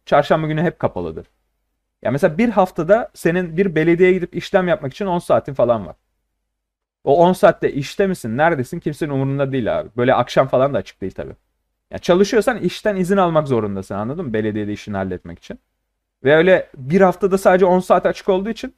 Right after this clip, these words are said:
her gittiğinde hayvan gibi sıra bekliyorsun. Yani tamamen insanlara eziyet etme üzerine kurulu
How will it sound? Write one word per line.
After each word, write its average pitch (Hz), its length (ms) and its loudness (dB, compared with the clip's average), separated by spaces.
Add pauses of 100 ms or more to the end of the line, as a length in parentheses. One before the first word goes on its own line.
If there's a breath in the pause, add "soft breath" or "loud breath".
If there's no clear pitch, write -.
her 226 220 4
gittiğinde 202 460 -2
hayvan 185 380 2
gibi 170 100 -6
sıra 156 260 2
bekliyorsun. 92 460 -6 (460)
Yani 131 200 -2
tamamen 220 320 2
insanlara 196 440 0
eziyet 180 300 2
etme 147 220 -6
üzerine 127 300 0
kurulu 151 220 -4